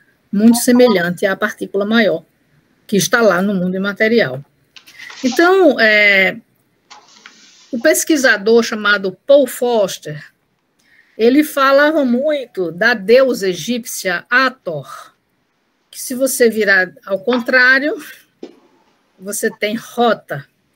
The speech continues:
né? Rota. E aí criou-se a frase, "A roda do tarô anuncia a lei da iniciação", que é rota tarô, orat, tora, ator. Então, ele,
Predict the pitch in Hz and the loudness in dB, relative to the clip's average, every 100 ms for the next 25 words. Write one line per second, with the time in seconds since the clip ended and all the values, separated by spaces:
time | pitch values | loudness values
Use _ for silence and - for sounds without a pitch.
0 | _ _ _ 208 262 - - 226 175 - | _ _ _ -12 -10 -12 -6 -4 -4 -6
1 | - - _ - - - 220 240 294 381 | -20 -20 _ -20 -20 -6 0 2 2 2
2 | 320 285 320 381 - 240 226 208 160 151 | 4 4 4 -2 -4 0 2 2 -2 -12
3 | 147 _ _ - - - - _ - 233 | -14 _ _ -20 -20 -20 -20 _ -4 -4
4 | - 233 294 294 262 233 226 226 214 254 | -2 -2 0 2 0 0 -2 0 2 0
5 | 277 294 294 - 269 233 202 214 202 180 | 0 -2 -4 -6 -4 -2 -2 -2 -4 -6
6 | 180 180 - 180 165 - 160 143 143 - | -8 -12 -12 -10 -10 -12 -12 -12 -12 -14
7 | - - - - - 208 190 - 247 302 | -16 -20 -20 -20 -8 -4 -4 -2 0 0
8 | 294 247 - 202 208 247 330 339 _ 208 | 0 -2 0 2 2 2 0 -4 _ -2
9 | 208 214 233 285 - - _ 262 247 254 | 2 2 2 0 -6 -20 _ -2 2 2
10 | 269 269 302 - 165 143 - _ _ _ | 0 -2 -10 -8 -8 -10 -18 _ _ _
11 | _ _ _ _ _ _ 202 208 220 | _ _ _ _ _ _ -10 -6 -4